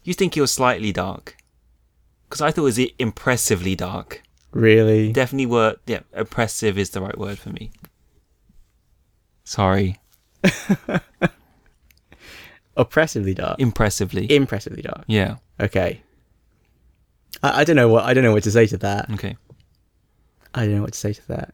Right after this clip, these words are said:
Speaker 2: It's, I don't know. I, it's like a, I, I wouldn't have said it was im-,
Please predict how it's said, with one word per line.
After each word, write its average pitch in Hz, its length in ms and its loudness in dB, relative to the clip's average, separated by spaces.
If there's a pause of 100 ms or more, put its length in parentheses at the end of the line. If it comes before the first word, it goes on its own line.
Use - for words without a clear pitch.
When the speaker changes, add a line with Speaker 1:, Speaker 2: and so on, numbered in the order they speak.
Speaker 2:
It's, - 440 -2 (1300)
I 190 180 -6
don't 214 140 -12
know. 202 200 -4
I, 185 280 -2
it's - 360 -6
like 170 260 -2
a, 156 360 -2 (760)
I, - 240 0
I - 20 4
wouldn't 170 180 4
have 117 80 2
said 110 140 2
it 95 60 2
was 95 140 -4
im-, 101 140 -4